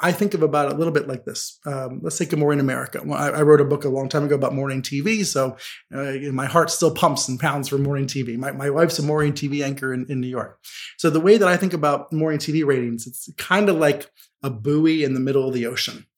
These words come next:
And, uh, there's only so much you can do to raise or lower the water. In fact, there's nothing <laughs> you can do if you're a television producer to make the water level go higher if you're in the middle of the ocean.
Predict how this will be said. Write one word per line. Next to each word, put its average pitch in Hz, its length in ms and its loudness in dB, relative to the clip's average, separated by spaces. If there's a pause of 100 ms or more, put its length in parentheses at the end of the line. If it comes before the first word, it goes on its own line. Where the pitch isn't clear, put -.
(360)
And, 139 420 -2
uh, 135 480 0
there's 151 180 -2
only 196 280 2
so 196 180 2
much 170 280 -2
you 160 60 -4
can 151 160 -2
do 151 200 2
to 123 80 0
raise 147 500 -2
or 135 140 -2
lower 127 640 -4
the 147 80 2
water. 139 340 2
In 131 120 -4
fact, 151 240 0
there's 143 160 2
nothing 165 540 2
<laughs> - 40 -18
you 220 100 12
can - 240 4
do 165 200 10
if 175 140 2
you're 160 140 -2
a 160 80 -2
television 156 480 2
producer 127 520 -4 (320)
to - 80 2
make 180 200 2
the 180 80 2
water 165 380 4
level 139 240 4
go 160 180 0
higher 185 560 2
if 165 160 -2
you're 160 120 0
in 170 80 2
the 170 60 2
middle 175 220 2
of 180 60 -2
the 180 140 4
ocean. 214 340 -2